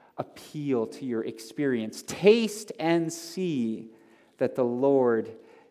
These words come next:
is good." Goodness is real, and goodness is a person. But you know what? There's an objection to this. It's a serious objection.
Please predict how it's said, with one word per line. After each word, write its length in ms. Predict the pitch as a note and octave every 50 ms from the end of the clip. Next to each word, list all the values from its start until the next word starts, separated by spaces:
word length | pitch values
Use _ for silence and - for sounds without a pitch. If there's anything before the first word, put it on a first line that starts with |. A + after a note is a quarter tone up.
| _ -
is 300 | B2 A#2 A2+ A2 A2+ -
good." 640 | - - - B2+ A#2 A2+ G#2 F#2 D#2 - - - - - - _ _ _ _ _ _ _ _ _ _ _ _ _ _ _ _ _ _ -
Goodness 360 | - B2+ B2 C#3+ E3 D#3+ -
is 160 | F#3+ E3 D3
real, 640 | D#3+ E3 F3+ F3+ E3 C#3+ B2+ A2 - - - - - _ _ _ _ _ - - -
and 160 | C3 B2 A#2+
goodness 380 | G#2+ B2+ B2 A#2+ B2+ A2+ - B2+
is 100 | A#2 A#2
a 60 | C3+
person. 720 | C3 - - - D#3 D3 A#2 - - - - - - - - _ _ _ _ _ _ _ _ _ _ _ _ _ _ _ _ _ _ _ _ _ _ _ _ _ _ _ _ _ _ _ _ _ - - - _ _ _ _ _ _ _ _ _ _ _ _ _ _ _ _ _ _ _ _ _ _ _ _ _ _ _
But 160 | - D#3 - -
you 80 | D3+
know 80 | C#3+ D#3
what? 100 | E3 D#3+
There's 180 | G3 A3 A3
an 100 | C#4 C4
objection 600 | A3+ D#3+ C3 A2+ - C3 A2+ A2 - - - C3 A#2
to 120 | - A#2+
this. 260 | G2+ G#2 D#2+ - -
It's 140 | C3+ B2 -
a 40 | D3+
serious 540 | - - - - B2+ B2+ C3+ C#3 B2+ - -
objection. 560 | A2+ G2 - E2+ D#2 - - - - - -